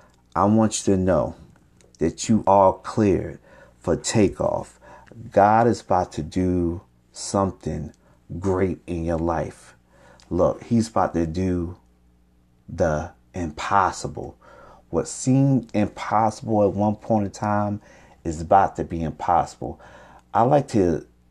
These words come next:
take for a moment and use the, um, this as an analogy. You know, as we're talking about clear for takeoff and we're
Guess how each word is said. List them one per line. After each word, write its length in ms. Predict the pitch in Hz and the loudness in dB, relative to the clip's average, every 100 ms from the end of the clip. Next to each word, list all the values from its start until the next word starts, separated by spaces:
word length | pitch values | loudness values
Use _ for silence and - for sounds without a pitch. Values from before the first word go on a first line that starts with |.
| _ _ _ _ _ _ - | _ _ _ _ _ _ -6
take 260 | 120 101 | -2 -2
for 180 | - 101 | 0 0
a 40 | |
moment 340 | 98 101 92 73 | 2 0 0 -4
and 120 | 92 | 2
use 220 | 104 98 | 2 2
the, 380 | - 85 85 82 - | 0 0 0 -2 -10
um, 320 | 80 80 73 | -8 -6 -4
this 200 | 78 - | -4 -4
as 160 | 90 76 | -4 -4
an 120 | 80 | -4
analogy. 420 | 87 82 78 76 | -2 -2 -4 -4
You 80 | 92 | 0
know, 360 | 110 107 98 98 - - - - _ _ _ _ _ _ _ _ _ _ - | 4 4 2 0 -10 -20 -20 -20 _ _ _ _ _ _ _ _ _ _ -6
as 140 | 92 | -4
we're 140 | 92 95 | -2 -2
talking 360 | - 98 98 | 2 2 2
about 240 | 92 82 - | 0 0 -2
clear 500 | - 98 92 87 87 | 0 2 2 2 -2
for 160 | - | -6
takeoff 580 | 87 - 90 87 87 80 | -6 -2 -2 2 2 2
and 120 | 85 | -2
we're 300 | 87 82 80 | -2 -2 -4